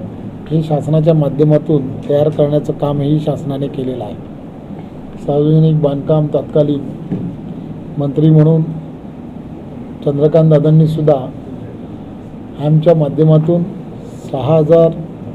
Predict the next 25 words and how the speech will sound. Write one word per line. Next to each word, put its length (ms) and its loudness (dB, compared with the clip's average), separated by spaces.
दहा 200 2
हजार 240 6
किलोमीटरचे 540 4
असणारे 400 2
रस्ते 360 0
हे 80 2
संपूर्ण 460 2
महाराष्ट्रामध्ये 880 2
मग 100 0
ते 60 4
तीर्थक्षेत्र 640 2
असेल, 300 2
पर्यटनाच्या 720 2
जोडणारे 440 4
असणारे 360 2
रस्ते 300 0
असतील, 260 -2
असे 200 -2
सर्व 280 4
रस्ते 380 6
करण्याच्या 600 0
संदर्भातला 600 2
निर्णय 320 2
घेतला 280 4
होता. 280 2